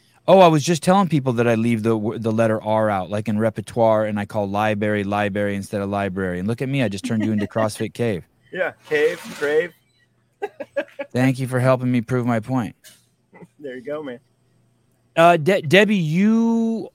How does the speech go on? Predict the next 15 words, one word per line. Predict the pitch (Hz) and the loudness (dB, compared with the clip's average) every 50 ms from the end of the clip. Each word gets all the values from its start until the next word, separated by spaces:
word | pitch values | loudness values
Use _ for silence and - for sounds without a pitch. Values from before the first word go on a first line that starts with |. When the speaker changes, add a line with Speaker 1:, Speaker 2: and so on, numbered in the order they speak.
| _ - | _ 2
Speaker 1:
are, | 160 165 175 175 180 180 180 180 175 175 175 - - - 147 | 4 6 6 6 6 4 4 4 2 2 0 -2 -4 -8 -16
g-, | - - - 185 | -16 -16 -18 -18
g-, | 180 - 104 101 104 113 147 147 - - | -20 -20 -20 -20 -20 -20 -20 -10 -2 0
uh, | 160 165 160 | 0 2 2
refresh | 151 165 143 - - 196 196 170 - 185 | 2 -2 -2 0 0 0 0 0 -2 -4
me. | 180 170 | -4 -2
I | 143 151 156 | -2 -2 0
know | 160 175 180 202 208 | 0 2 2 2 0
that | 196 202 | 0 -2
you | 180 156 165 156 | -4 -2 0 2
guys | 170 160 156 135 | 2 2 2 0
have | 151 147 139 | -4 -4 -4
this | 143 147 127 - | -4 -6 -6 -4
amazing | 143 127 127 135 143 151 156 160 147 151 151 143 117 | -4 -4 -2 -2 0 0 0 0 -2 -4 -4 -6 -6
program. | - - 135 131 131 127 120 123 113 110 110 110 107 110 113 - | -4 -2 0 2 0 0 0 -2 -2 -2 -2 -4 -4 -4 -6 -8